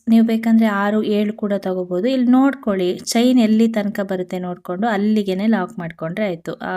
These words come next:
ಕಂಬದ ಮೇಲ್ಗಡೆ ಹೋಲ್ ಇರುತ್ತೆ, ನೀವೇನು ಕೌಂಟ್ ಮಾಡ್ಬೇಕು ಅಂತ ಇಲ್ಲ, ಎಲ್ಲಿಗೆ ಬರುತ್ತೆ ನೋಡ್ಕೊಂಡ್ರೆ ಆಯ್ತು. ಅಂದ್ರೆ ಅಲ್ಲಿ ಏನು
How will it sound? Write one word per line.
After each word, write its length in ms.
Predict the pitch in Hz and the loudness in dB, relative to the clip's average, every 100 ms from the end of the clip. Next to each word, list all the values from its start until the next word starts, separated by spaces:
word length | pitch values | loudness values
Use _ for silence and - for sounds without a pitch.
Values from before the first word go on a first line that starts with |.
| 185 | -6
ಕಂಬದ 460 | - 190 190 190 185 | -6 -4 -4 -4 -4
ಮೇಲ್ಗಡೆ 380 | 185 185 190 | -4 -2 -4
ಹೋಲ್ 300 | 196 190 190 | -4 -4 -4
ಇರುತ್ತೆ, 360 | 185 175 - 196 330 - _ _ _ 233 | -4 -6 -4 -6 -6 -12 _ _ _ 0
ನೀವೇನು 300 | 233 233 226 | 2 4 4
ಕೌಂಟ್ 320 | 220 233 269 233 | 4 4 4 2
ಮಾಡ್ಬೇಕು 440 | 214 196 190 - | 0 0 -6 -6
ಅಂತ 240 | 190 185 190 180 | -8 -6 -4 -2
ಇಲ್ಲ, 180 | 180 190 302 - _ _ _ | -2 -2 -6 -10 _ _ _
ಎಲ್ಲಿಗೆ 380 | 208 226 240 226 | 0 2 2 0
ಬರುತ್ತೆ 340 | 214 202 190 196 | -2 -2 -4 -4
ನೋಡ್ಕೊಂಡ್ರೆ 560 | 190 185 185 180 220 | -4 -4 -6 -2 -2
ಆಯ್ತು. 300 | 208 170 170 | 0 -2 -4
ಅಂದ್ರೆ 220 | 175 180 233 | -6 -4 -2
ಅಲ್ಲಿ 240 | 208 185 | 0 0
ಏನು 240 | 185 220 | 0 2